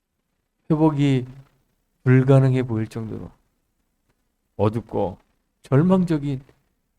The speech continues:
이 세상 속에서 이 세상으로 하여금 하나님 나라를 소망하게 만드는 그러한 주님의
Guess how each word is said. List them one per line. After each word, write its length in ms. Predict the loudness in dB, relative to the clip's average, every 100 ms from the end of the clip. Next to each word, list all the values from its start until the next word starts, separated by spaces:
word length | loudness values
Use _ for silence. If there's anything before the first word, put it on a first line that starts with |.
| _ _
이 240 | -4 -4
세상 380 | -6 -8 -6 -6
속에서 420 | -6 -12 -14 -18 _ _ _ _ _ _ _ _ _ _ _ _ _ _ _
이 140 | 2
세상으로 520 | 2 0 0 0 2 4
하여금 400 | 4 2 -2 -12 _ _ _ _ _ _ _ _ _ _
하나님 440 | -18 -8 -6 -6 -2
나라를 420 | 0 0 -2 -6 _ _ _ _ _
소망하게 600 | -20 -8 -2 2 2 2 0
만드는 520 | 0 -2 -6 -10 -16 _ _ _ _ _ _ _ _ _ _ _ _ _
그러한 500 | -4 0 2 0 -6 _ _ _ _ _ _ _ _ _ _
주님의 420 | -4 0 0 -2